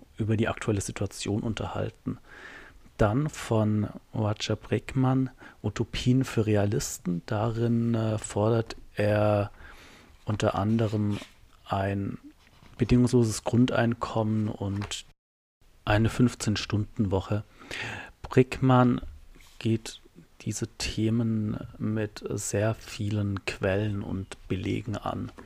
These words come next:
Last but not least kann ich euch Jäger, Hirten, Kritiker von Richard David Brecht empfehlen. In diesem Buch,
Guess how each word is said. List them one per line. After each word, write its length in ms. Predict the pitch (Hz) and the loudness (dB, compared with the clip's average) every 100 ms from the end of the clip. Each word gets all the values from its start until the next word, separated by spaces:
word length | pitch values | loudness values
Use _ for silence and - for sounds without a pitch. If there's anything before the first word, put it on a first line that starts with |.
| - - - - - - - - - - - - - - - | -20 -18 -18 -18 -20 -20 -20 -20 -20 -20 -20 -20 -20 -10 -2
Last 500 | 113 110 156 - - | 0 0 -2 -4 -2
but 260 | 123 - | 0 0
not 320 | 127 113 - - | 0 0 -2 -4
least 560 | 117 180 214 - - | -2 0 -2 -6 -8
kann 180 | - 123 | -2 0
ich 220 | 120 - | -2 -4
euch 300 | 127 120 117 - | -4 -2 -4 -2
Jäger, 420 | 120 113 120 120 | 2 2 2 2
Hirten, 340 | 110 113 117 104 | 0 0 -2 -2
Kritiker 540 | - 127 151 - 135 | 0 0 0 0 0
von 220 | - 110 | 0 -2
Richard 320 | 110 - 117 - | -2 -2 -4 -2
David 320 | 110 110 - | -4 -4 -12
Brecht 340 | - 123 - - | -4 -2 -2 -2
empfehlen. 600 | 156 - - 135 139 139 - - - - - - | -2 -2 -2 0 0 -2 -6 -16 -16 -18 -20 -4
In 360 | 120 117 110 | 0 0 0
diesem 600 | - 120 - - 117 - - - 131 _ - - | -2 -2 0 0 0 0 -6 -10 -14 _ -18 0
Buch, 480 | 113 117 131 - | 2 2 0 -10